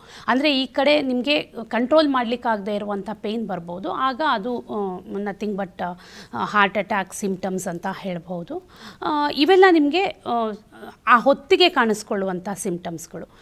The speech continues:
But basically ಮುಂಚೆಯಿಂದನೇ ನಿಮ್ಮ ಹಾರ್ಟ್ ಹೆಲ್ತ್ ಸರಿ ಇಲ್ಲ ಅನ್ನುವುದಕ್ಕೆ ಈ ಥರದ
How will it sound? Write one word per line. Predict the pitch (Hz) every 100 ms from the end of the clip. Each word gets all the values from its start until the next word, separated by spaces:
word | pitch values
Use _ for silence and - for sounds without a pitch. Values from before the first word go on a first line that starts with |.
| 196 -
But | 311 -
basically | 170 202 285 330 381 381 359 381 - 220
ಮುಂಚೆಯಿಂದನೇ | 226 254 294 349 403 392 370 320 269 220 370 -
ನಿಮ್ಮ | 254 285 302 302
ಹಾರ್ಟ್ | 311 208 220 262 370 381
ಹೆಲ್ತ್ | 302 320 294 320
ಸರಿ | - 262 294
ಇಲ್ಲ | 311 262 277 302
ಅನ್ನುವುದಕ್ಕೆ | 254 254 277 277 214 - 240 349 - - - - -
ಈ | 330
ಥರದ | 381 370 359